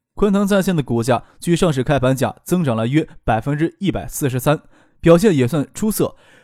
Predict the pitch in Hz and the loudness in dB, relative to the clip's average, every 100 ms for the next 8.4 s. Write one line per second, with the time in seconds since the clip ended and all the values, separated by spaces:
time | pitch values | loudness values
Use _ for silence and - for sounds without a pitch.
0 | _ - 214 202 202 160 175 151 165 175 | _ 2 4 4 2 2 0 0 -2 0
1 | 147 120 131 123 - - _ - 233 226 | -2 -2 -2 -2 -6 -10 _ -6 -2 2
2 | 220 214 165 214 143 - 196 165 147 165 | 2 2 2 0 -2 0 2 2 2 2
3 | - - 131 110 - 139 - 101 - _ | -2 -4 -2 -2 -4 -4 -2 -4 -8 _
4 | _ _ - 147 139 165 - 208 202 202 | _ _ -6 -4 -2 -2 -2 -4 -2 -2
5 | 214 190 196 180 143 131 - - - 180 | -2 0 0 0 0 -2 -2 -10 -4 -2
6 | - 196 147 117 - - _ - 214 220 | 0 0 0 -2 -6 -12 _ 0 4 4
7 | 156 - - 196 - 151 120 107 101 123 | 2 -2 0 0 2 2 2 -2 -4 -6
8 | - 110 123 127 | -4 -6 -6 -10